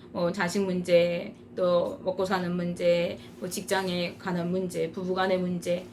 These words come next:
이런 문제들로 서로 싸우고 울고 웃고 그, 고민하고 근심하면서 이렇게 살아가는 거예요. 그런데 그러다가, 어, 종종 갑자기 어느 날, "아, 이제, 에, 보호사님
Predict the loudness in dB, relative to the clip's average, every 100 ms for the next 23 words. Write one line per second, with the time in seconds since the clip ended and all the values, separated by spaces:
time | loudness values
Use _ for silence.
0 | -4 4 6 6 4 2 2 4 6 4
1 | -2 -18 -2 0 0 4 4 6 2 0
2 | -2 0 2 2 2 2 0 -4 -2 2
3 | 4 2 0 -2 0 2 4 4 4 2
4 | 0 0 0 0 0 0 0 -4 0 2
5 | 2 -2 -12 -8 -4 0 0 0 -2 -4
6 | -8 -12 -16 -18 -18 -18 -18 -2 2 4
7 | 8 8 8 6 4 2 -4 -2 -2 2
8 | 2 2 2 -2 -6 -8 0 2 4 4
9 | 4 4 4 4 2 -2 -12 -2 0 4
10 | 8 8 8 0 -6 -6 -6 -6 -10 -8
11 | 0 2 2 2 0